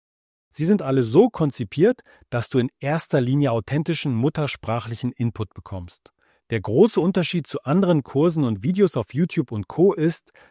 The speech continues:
dass wir dir in unseren Kursen die Sprachblöcke bereits aufbereitet haben, sodass du dich nur darauf fokussieren brauchst.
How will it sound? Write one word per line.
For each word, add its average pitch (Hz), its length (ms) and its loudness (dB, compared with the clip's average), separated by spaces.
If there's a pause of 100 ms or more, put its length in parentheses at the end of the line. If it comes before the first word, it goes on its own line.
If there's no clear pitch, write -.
dass 123 240 -4
wir 123 80 2
dir 147 200 2
in 131 120 0
unseren 175 460 2
Kursen 165 420 2
die 113 80 -4
Sprachblöcke - 680 -4
bereits 107 300 -4
aufbereitet 95 720 -10
haben, 92 300 -8 (240)
sodass 160 340 4
du 160 100 -2
dich 131 200 -4
nur 147 340 2 (160)
darauf 123 400 0
fokussieren 107 580 -6
brauchst. 90 400 -16